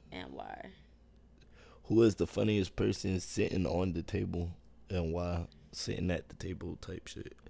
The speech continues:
Speaker 1: Yeah.
Speaker 2: Uh,
Speaker 1: So
Speaker 2: well,
Speaker 1: growing
Speaker 2: we
Speaker 1: up, who is the funniest person? Yeah, we gotta go back. So who is the funniest person sitting at the table with you growing up?
Speaker 2: The funniest?
Speaker 1: Mm-hmm.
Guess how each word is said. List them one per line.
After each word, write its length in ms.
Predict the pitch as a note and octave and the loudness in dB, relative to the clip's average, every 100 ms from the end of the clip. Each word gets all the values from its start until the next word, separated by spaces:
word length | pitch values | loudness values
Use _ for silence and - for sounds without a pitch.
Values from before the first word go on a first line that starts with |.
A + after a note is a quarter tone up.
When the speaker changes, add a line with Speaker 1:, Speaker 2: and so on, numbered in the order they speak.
| - - - F#3 | -20 -20 -16 -12
Speaker 1:
Yeah. 220 | G3+ E3+ - F#3+ - - - | -10 -10 -12 -16 -18 -16 -4
Speaker 2:
Uh, 260 | - F2 F2 | 2 2 4
Speaker 1:
So 160 | F3 | 6
Speaker 2:
well, 100 | - | 6
Speaker 1:
growing 280 | A#3+ C#4 C#4+ | 6 6 4
Speaker 2:
we 40 | C#4 | 2
Speaker 1:
up, 160 | A#3+ | -2
who 120 | B3 D4+ | -2 -8
is 120 | D4 | -8
the 100 | A3+ | -10
funniest 540 | - G#3 G3+ F#3+ - | -6 -4 -4 -6 -8
person? 260 | - F#3+ F#3 | -8 -6 -2
Yeah, 100 | F3 | -2
we 160 | A3 A#3 | -2 0
gotta 220 | G#3 - | 0 -2
go 180 | F#3 F#3 | -4 -4
back. 300 | G3 - - - - | -2 -4 -6 -14 -20
So 160 | - A#3 | -8 -2
who 180 | C#4 F#4 | 0 0
is 80 | D4+ | -2
the 60 | |
funniest 520 | A#3+ A3 G#3+ G#3+ G3+ - | -4 -4 -4 -4 -6 -6
person 260 | G#3 G3+ | -8 -8
sitting 320 | - G3+ G3 | -12 -10 -10
at 100 | - - - | -12 -16 -16
the 60 | - | -12
table 180 | - - | -10 -10
with 260 | F3+ - | -12 -14
you 140 | F#3 F3+ - - - | -16 -16 -20 -20 -20
growing 340 | - F#3+ F#3+ F#3+ | -16 -14 -14 -14
up? 180 | F#3+ - - - - - F2 | -16 -20 -20 -20 -20 -14 -4
Speaker 2:
The 140 | E2+ | -4
funniest? 680 | - F#2+ G2+ B2+ - - - - - | -4 -2 -2 -2 -4 -8 -14 -20 -14
Speaker 1:
Mm-hmm. 420 | G3+ G#3 G#3 A3 | -12 -10 -10 -10